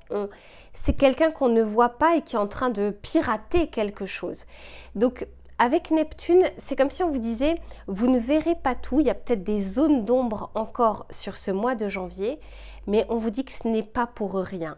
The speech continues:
Et derrière, on vous parle de la rentabilité, mais là, pour moi, c'est beaucoup plus l'investissement que vous allez faire,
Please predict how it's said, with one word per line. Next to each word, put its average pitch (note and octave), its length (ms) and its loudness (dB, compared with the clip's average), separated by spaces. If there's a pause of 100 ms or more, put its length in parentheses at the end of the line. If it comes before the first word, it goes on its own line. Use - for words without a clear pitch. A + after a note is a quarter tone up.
Et G3+ 140 2
derrière, A#3+ 460 0
on B3 60 -4
vous G#3 140 -10
parle A#3+ 280 -2
de G3 100 -4
la F3+ 160 -2
rentabilité, G3+ 880 -6 (400)
mais A3+ 100 4
là, C#4+ 140 6
pour B3+ 220 -2
moi, C#4 180 2
c'est B3+ 160 -4
beaucoup A#3+ 300 -2
plus - 500 -6 (400)
l'investissement C4+ 1040 0
que C4+ 160 -6
vous G#3 260 -6
allez G3 180 0
faire, D#4 480 -2